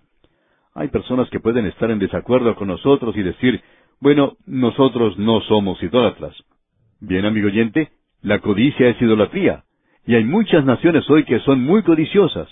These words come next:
y que en realidad están adorando al dinero. Amigo oyente,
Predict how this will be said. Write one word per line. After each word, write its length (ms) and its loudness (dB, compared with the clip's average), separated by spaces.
y 140 2
que 80 2
en 40 0
realidad 420 2
están 320 0
adorando 460 2
al 80 2
dinero. 380 -2
Amigo 300 -2
oyente, 420 -4